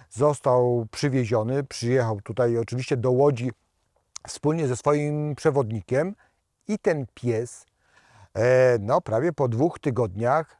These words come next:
zwęszył trop. No, to ż-, wyjątkowa sprawa. Poprowadził do dworca, do dworca,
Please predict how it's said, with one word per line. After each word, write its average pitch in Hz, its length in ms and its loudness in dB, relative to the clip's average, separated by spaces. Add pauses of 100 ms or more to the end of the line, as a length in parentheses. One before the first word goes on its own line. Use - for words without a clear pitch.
(100)
zwęszył 110 840 -4 (380)
trop. 170 380 2
No, 262 140 -4 (100)
to 165 420 4
ż-, 139 200 -10
wyjątkowa 139 840 2
sprawa. 113 600 -4 (500)
Poprowadził 196 1000 2 (380)
do 151 480 6 (160)
dworca, 117 640 0 (260)
do 139 580 4
dworca, 139 800 4